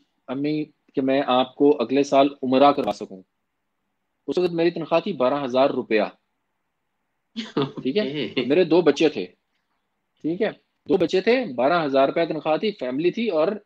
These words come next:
Speaker 1: वालदा भी थी, और जाहिर है हम एक joint family में रहते हैं। तो मेरी वालदा पूछती हैं कि पैसे तो तेरे पास है नहीं। मैंने कहा, "पैसे मैंने, अल्लाह दे देगा, हम कर-, मैं करवा दूंगा आपको।"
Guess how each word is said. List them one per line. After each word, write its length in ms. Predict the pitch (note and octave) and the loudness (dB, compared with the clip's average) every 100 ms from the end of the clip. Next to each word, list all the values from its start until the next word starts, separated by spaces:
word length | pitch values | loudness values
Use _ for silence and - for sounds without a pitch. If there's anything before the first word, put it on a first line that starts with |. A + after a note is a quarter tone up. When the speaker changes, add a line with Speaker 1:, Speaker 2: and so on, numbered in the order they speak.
| - | -6
Speaker 1:
वालदा 280 | A2 G2+ G2 | -4 -4 -6
भी 120 | G2 | -12
थी, 160 | B2 D3+ | -14 -4
और 400 | D3+ D3+ - _ _ - | 4 4 2 _ _ 0
जाहिर 200 | C#3 F3+ | 4 6
है 60 | D#3+ | 4
हम 100 | D3+ | 0
एक 80 | |
joint 300 | C3 A#2+ B2 | -2 -2 -4
family 240 | B2 A2+ A2 | -6 -6 -6
में 120 | G2+ | -6
रहते 160 | F2+ G2+ | -8 -14
हैं। 80 | - _ _ _ _ _ _ _ _ _ _ _ _ - | -20 _ _ _ _ _ _ _ _ _ _ _ _ 4
तो 280 | E3 D#3+ D#3 | 6 8 6
मेरी 240 | D#3 F3 | 2 2
वालदा 240 | D#3+ D3+ E3+ | 2 2 -2
पूछती 280 | D3+ - | -4 -6
हैं 160 | D#3 E3 | -8 -6
कि 100 | F3 E3+ D#3+ D3+ C#3+ C#3 - _ | -2 -2 0 0 -2 -4 -12 _
पैसे 240 | A#2 A#2 C#3+ | -8 -4 -2
तो 80 | |
तेरे 120 | C#3 C#3 | -2 -2
पास 200 | C#3 B2 | -4 -6
है 140 | A2 | -8
नहीं। 220 | C#3+ C#3 - | -10 -12 -14
मैंने 120 | C#3+ | -8
कहा, 60 | F3 | -6
"पैसे 300 | F#3+ F3 D3 | -4 -4 -4
मैंने, 260 | B2 B2 | -4 -2
अल्लाह 340 | C#3+ A2+ A2 A#2 | -2 0 0 0
दे 140 | A2 | 0
देगा, 240 | A2+ C3+ A2 | 2 2 0
हम 180 | G2 | -4
कर-, 120 | F#2 G2+ | -8 -8
मैं 100 | G2 | -4
करवा 220 | A2 A2 | 2 2
दूंगा 140 | F#3 | 2
आपको।" 280 | D3+ C#3 | 0 -2